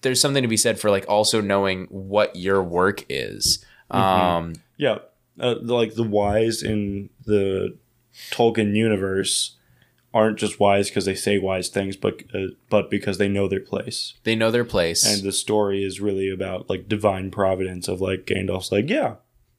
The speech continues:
Speaker 2: you have the ring, you're gonna go do this. Whether you succeed or fail, Sauron's gonna be defeated. Whether I die or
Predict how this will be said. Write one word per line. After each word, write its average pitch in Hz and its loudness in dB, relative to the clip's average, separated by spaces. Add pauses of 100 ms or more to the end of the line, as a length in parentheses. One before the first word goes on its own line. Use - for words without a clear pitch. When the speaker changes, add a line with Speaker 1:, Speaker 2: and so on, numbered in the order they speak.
(240)
Speaker 2:
you 107 0
have 113 2
the 110 -2
ring, 151 -2
you're 110 0
gonna 113 2
go 117 2
do 131 2
this. 151 -2 (200)
Whether 107 2
you 101 0
succeed 107 0
or 110 2
fail, 139 0 (320)
Sauron's 110 0
gonna 107 2
be 104 -2
defeated. 139 -2 (360)
Whether 104 2
I 104 4
die 110 4
or 107 2